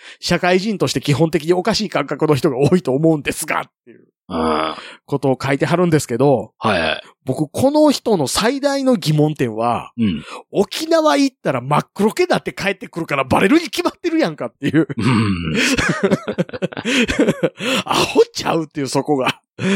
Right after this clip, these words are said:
Speaker 1: ね。
Speaker 2: ええ。
Speaker 1: うん。
Speaker 2: 普通に休み出しゃいいじゃないですかって。
Speaker 1: うん。
Speaker 2: うん。
Speaker 1: <laughs> あ、あ、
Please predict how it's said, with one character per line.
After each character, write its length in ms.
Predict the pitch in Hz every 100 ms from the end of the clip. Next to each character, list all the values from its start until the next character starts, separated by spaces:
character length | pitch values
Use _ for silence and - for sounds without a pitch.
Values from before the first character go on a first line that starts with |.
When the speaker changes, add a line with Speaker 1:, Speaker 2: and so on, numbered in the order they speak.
| 196 180 151 - -
Speaker 1:
ね。 220 | 165 - _
Speaker 2:
え 60 | -
え。 280 | - 92 - -
Speaker 1:
う 280 | 95 90 78
ん。 40 |
Speaker 2:
普 140 | - 113
通 220 | - 190
に 500 | 165 151 143 135 - _ -
休 300 | 117 - 180
み 100 | 135
出 120 | 139
し 100 | -
ゃ 40 | 71
い 60 |
い 20 |
じ 100 | 80
ゃ 40 | -
な 40 |
い 20 |
で 60 | -
す 80 | -
か 120 | -
っ 60 | _
て。 140 | - -
Speaker 1:
う 80 | 151
ん。 320 | 165 151 117
Speaker 2:
う 60 | -
ん。 460 | _ - 92 80 - - 554 440
Speaker 1:
<laughs> 480 | 175 - 156 151 147
あ、 300 | 135 - -
あ、 200 | 135